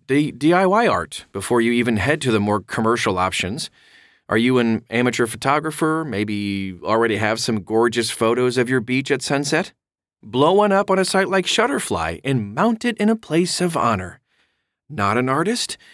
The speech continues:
You can fake it. Buy a beautiful calendar for cheap, rip out the pages, carefully cut off the calendar part,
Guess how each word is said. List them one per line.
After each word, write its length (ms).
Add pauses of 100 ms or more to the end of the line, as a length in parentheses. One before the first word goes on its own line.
You 280
can 220
fake 440
it. 320 (320)
Buy 220
a 120
beautiful 420
calendar 440
for 160
cheap, 480
rip 240
out 200
the 100
pages, 580
carefully 480
cut 240
off 220
the 100
calendar 400
part, 360